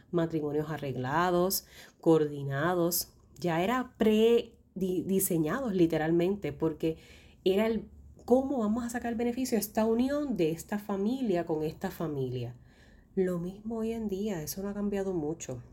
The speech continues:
Lo que pasa es que le ponemos sentimiento y le damos la emoción del proceso a la unión. Pero, ese-, esencialmente es un contrato legal.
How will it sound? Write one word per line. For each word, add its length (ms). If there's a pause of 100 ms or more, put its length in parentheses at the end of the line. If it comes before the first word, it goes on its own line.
(120)
Lo 100
que 80
pasa 220
es 40
que 80
le 120
ponemos 340
sentimiento 840
y 80
le 100
damos 380
la 160
emoción 580
del 140
proceso 560
a 20
la 100
unión. 380 (760)
Pero, 340 (1160)
ese-, 380
esencialmente 840
es 340
un 120
contrato 500
legal. 460